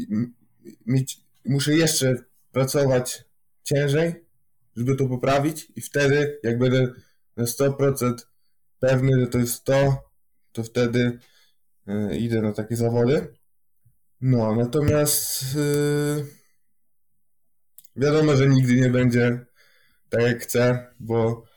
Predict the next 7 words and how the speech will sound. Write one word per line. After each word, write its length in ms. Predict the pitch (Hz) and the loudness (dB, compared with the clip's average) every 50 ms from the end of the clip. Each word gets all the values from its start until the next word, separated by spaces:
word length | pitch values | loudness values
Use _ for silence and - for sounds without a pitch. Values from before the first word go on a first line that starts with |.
| _ _ _ _ _ _ _ _ _ _ _ _ _ _ _ _ _ _ _ _ _ _ _ _ _ _ _ _ _ _ _ | _ _ _ _ _ _ _ _ _ _ _ _ _ _ _ _ _ _ _ _ _ _ _ _ _ _ _ _ _ _ _
mówię, 440 | - 131 127 120 120 120 107 110 117 | 0 0 2 2 2 0 0 0 0
za, 200 | 120 135 139 135 | 2 2 2 2
za 140 | 139 147 143 | 2 2 2
duże 260 | 139 156 156 156 151 | 2 2 2 2 2
mam 140 | 139 139 135 | 4 4 4
wymagania, 640 | 131 131 131 123 120 117 113 110 110 107 101 92 85 | 4 4 4 4 2 2 2 2 0 0 0 0 0
o. 180 | 101 107 107 | -2 -2 -4